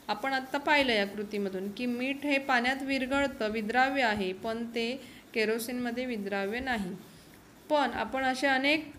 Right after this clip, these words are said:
पेय पा-, पाहिलेले आहेत की ज्यामध्ये आपण मीठ, साखर घालून ती तयार करतो, जसं की अनेक प्रकारची सरबत आहे,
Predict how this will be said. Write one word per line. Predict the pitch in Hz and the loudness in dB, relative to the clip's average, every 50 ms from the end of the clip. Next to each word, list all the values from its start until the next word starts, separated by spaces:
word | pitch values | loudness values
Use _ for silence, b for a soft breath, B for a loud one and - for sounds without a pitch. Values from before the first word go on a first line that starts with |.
| B B B - - | B B B -4 4
पेय | 285 262 247 240 254 269 | 6 8 8 8 8 6
पा-, | 262 - 277 240 226 214 220 214 | 6 4 4 4 6 4 4 2
पाहिलेले | 214 214 214 - 240 226 220 220 226 233 240 247 | 0 -4 -2 2 2 2 4 4 2 2 2 2
आहेत | 233 208 | 2 0
की | 196 196 202 233 247 269 311 294 - - 220 196 | 0 -2 -4 -4 -2 -2 -4 -6 -8 -10 -8 -2
ज्यामध्ये | 196 233 240 247 247 247 240 220 233 233 | 2 4 4 4 4 2 0 0 0 0
आपण | 220 220 226 233 240 277 311 294 B B B B B - | 0 0 -2 -4 -4 -4 -6 -8 B B B B B -6
मीठ, | 202 208 220 233 233 240 240 - | -4 -2 0 0 0 -2 -2 -4
साखर | - - 254 220 208 214 - 240 233 233 233 | -2 0 0 0 0 -2 -2 0 0 0 0
घालून | 220 208 214 202 190 190 196 202 220 240 285 311 | 0 2 2 2 2 2 0 0 0 -2 -2 -4
ती | - - 262 - - | -4 -4 -4 0 2
तयार | 240 214 208 202 | 2 4 4 2
करतो, | 202 202 196 180 185 | 0 -2 -4 -4 -4
जसं | 190 202 208 208 - 220 214 | -4 -4 -4 -4 -4 -6 -6
की | 214 226 | -4 -4
अनेक | 220 208 208 214 220 214 | -2 -2 -2 -4 -6 -6
प्रकारची | - 214 202 202 208 202 202 - 254 | -8 -8 -4 -4 -4 -4 -4 -6 -6
सरबत | 247 - - 277 254 240 220 220 202 208 - | -2 0 2 2 2 2 0 0 -2 -2 -2
आहे, | 180 165 | -6 -10